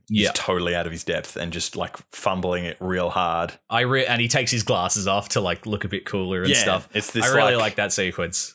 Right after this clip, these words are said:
Speaker 1: it's that, uh, you get the good sense of it's his, um, his, like, self-image and him, like, sort of being like, "Oh, how am I gonna, like, redefine myself? And I'll take my glasses off 'cause I'll look a little bit more suave."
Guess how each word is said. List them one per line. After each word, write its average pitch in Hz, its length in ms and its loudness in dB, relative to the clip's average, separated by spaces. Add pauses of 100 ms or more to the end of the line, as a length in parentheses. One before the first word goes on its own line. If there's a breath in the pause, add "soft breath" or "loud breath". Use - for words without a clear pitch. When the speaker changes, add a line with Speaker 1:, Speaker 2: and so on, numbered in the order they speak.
Speaker 1:
it's 113 240 0
that, 107 220 0
uh, 101 440 2
you 101 120 -4
get 110 160 -2
the 110 80 -4
good 110 180 -2
sense 101 360 0
of 90 120 -4
it's 87 180 -2
his, 95 300 -2
um, 87 440 -4 (360)
his, 110 200 2
like, 104 120 2
self-image 98 720 0
and - 120 -4
him, 95 260 -2
like, 85 320 -4 (320)
sort 95 200 -2
of 85 80 -4
being 87 260 -2
like, 87 200 -4
"Oh, 113 140 0
how 110 180 -2
am 110 80 -2
I 107 40 0
gonna, 104 140 -2
like, 98 180 -2
redefine 92 480 -2
myself? 90 520 -2
And 82 100 -8
I'll 95 140 -8
take - 180 -6
my 85 80 -10
glasses 92 400 -4
off - 160 -10
'cause 87 140 -8
I'll 87 140 -2
look 87 120 -8
a 87 40 -4
little 78 180 -8
bit 82 140 -8
more 95 180 -4
suave." - 580 -6